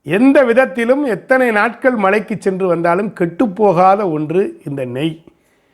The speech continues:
அது பரந்தாமனுடைய சொரூபம், கோவிந்தாவினுடைய சொரூபம். தேங்காய் என்பது முக்கண்ணன் சிவபெருமான்.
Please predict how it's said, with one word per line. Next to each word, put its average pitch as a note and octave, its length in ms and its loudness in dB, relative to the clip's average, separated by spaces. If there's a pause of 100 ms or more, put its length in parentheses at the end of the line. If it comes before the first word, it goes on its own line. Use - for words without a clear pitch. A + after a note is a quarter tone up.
(120)
அது A3 320 2
பரந்தாமனுடைய A#3+ 1120 0
சொரூபம், F#3+ 680 -6 (800)
கோவிந்தாவினுடைய A3+ 1200 2
சொரூபம். F3 600 -6 (840)
தேங்காய் D4+ 560 4
என்பது A#3+ 380 -2
முக்கண்ணன் G#3+ 500 -2
சிவபெருமான். G3 800 -2